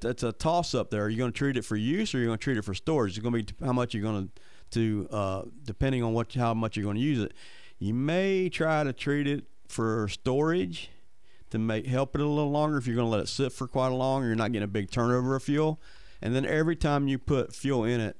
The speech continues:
you know, treat it again. So it's very important to do that, uh, so the fuel will last for a long time, uh, in your boat, up to a year, okay? A lot of people think, y-, this was a question that was last week. You'd asked me,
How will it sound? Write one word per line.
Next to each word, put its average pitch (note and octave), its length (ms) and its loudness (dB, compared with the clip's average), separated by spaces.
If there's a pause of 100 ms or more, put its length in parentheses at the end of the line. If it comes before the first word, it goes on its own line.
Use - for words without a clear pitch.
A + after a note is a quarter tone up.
you A2+ 120 -2
know, G2+ 120 0
treat B2 320 0
it G2 100 0
again. F#2+ 540 0 (360)
So A#2+ 440 2
it's A#2 160 -2
very D3+ 260 2
important D3 460 0
to F#2 80 -6
do C#3+ 260 2
that, F#2+ 320 0 (500)
uh, F#2+ 340 0
so A2 200 -2
the G#2+ 100 0
fuel B2 480 0 (160)
will G#2+ 240 -2
last A#2 320 -2
for G#2 160 -2
a G2+ 60 0
long G#2+ 300 2
time, G#2 440 0 (320)
uh, F#2+ 180 -2
in G#2+ 160 0
your G2+ 80 0
boat, G#2 240 0
up B2+ 180 -2
to A2+ 180 2
a - 20 2
year, F#2+ 520 0
okay? A2+ 400 -2
A F#2 60 -2
lot D#3+ 220 0
of - 80 -4
people E3 300 0
think, C3 440 -2 (340)
y-, - 140 0
this G3 240 2
was E3 140 -4
a D3 40 0
question C#3+ 340 2
that C3 80 2
was A2 120 -2
last B2 320 2
week. F3+ 240 0
You'd A2+ 160 2
asked A2+ 300 0
me, G#2 320 0